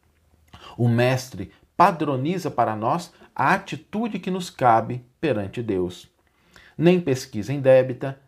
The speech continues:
nem inquirição precipitada, nem exigência descabida, nem definição desrespeitosa. Quando orardes, procura a câmara secreta da consciência e confia-te a Deus como nosso Pai Celestial.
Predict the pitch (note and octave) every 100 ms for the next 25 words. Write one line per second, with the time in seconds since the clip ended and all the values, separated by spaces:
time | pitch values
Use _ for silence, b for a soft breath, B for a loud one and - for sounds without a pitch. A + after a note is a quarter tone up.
0 | - D#3+ C#3 B2+ A2+ A2+ - F#2 F2+ G#2+
1 | - B2+ D#3 A#2 A2 G#2+ G#2 G#2 b b
2 | D#3+ C#3+ A2 A2 F#2+ G2 - F#2 G2 -
3 | C#3 G2+ G2+ F#2+ G#2 - _ - G#3 C#3
4 | C3 C3+ B2+ B2 A#2+ G#2+ G2+ G#2 - F#2
5 | - G2 - E2 D#2+ - - _ b b
6 | b b b b B2+ A#2 G#2+ G2+ A2+ C#3+
7 | D3 C#3+ - _ _ F3+ F3 G3 G#3 F3+
8 | F3 D#3+ D#3 - D#3+ - C3+ C#3 C#3 C3
9 | B2 - G#3 - - C3+ B2 C3+ - D#3
10 | b b F3+ F3 F#3+ F3+ - - C4 G3+
11 | D3+ A#2+ G#2+ A2 A2 - _ _ - E3
12 | D#3 B2 A2+ A2+ - - - F#2 F2+ -
13 | F#2 F#2 - - E2+ C#2 -